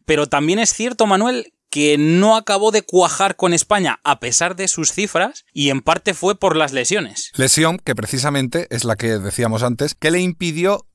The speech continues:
Speaker 2: jugar el Mundial de mil novecientos sesenta y dos en Chile. Llegó a viajar, ¿eh?
Speaker 1: Sí.
Speaker 2: Ojo, llegó a viajar, pero la rodilla le impidió jugar. Y ahí sí que yo veo al equipo y digo, madre mía, si Di Stéfano hubiera estado bien en el sesenta y dos,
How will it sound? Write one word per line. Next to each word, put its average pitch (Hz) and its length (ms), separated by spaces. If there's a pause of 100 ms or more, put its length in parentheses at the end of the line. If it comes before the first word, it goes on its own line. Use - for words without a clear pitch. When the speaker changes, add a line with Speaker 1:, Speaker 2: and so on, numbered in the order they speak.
(140)
Speaker 2:
jugar 180 680
el 135 180
Mundial 127 440
de 120 160
mil 131 120
novecientos 131 380
sesenta 113 340
y 104 40
dos 123 180
en 101 100
Chile. 104 300 (180)
Llegó 135 240
a 240 60
viajar, 170 360
¿eh? 151 160
Speaker 1:
Sí. - 220
Speaker 2:
Ojo, 110 220
llegó 117 280
a 180 40
viajar, 170 360 (320)
pero 214 320
la 185 140
rodilla 151 480 (380)
le 135 120
impidió 131 380
jugar. 110 340 (260)
Y 147 160
ahí 180 220
sí 165 200
que 151 260
yo 131 240
veo 135 220
al 123 80
equipo 131 340
y 127 40
digo, 104 300
madre 123 380
mía, 127 200
si - 280
Di 107 180
Stéfano 160 500
hubiera 120 220
estado 101 300
bien 95 160
en 90 80
el 90 160
sesenta 90 460
y - 20
dos, 180 340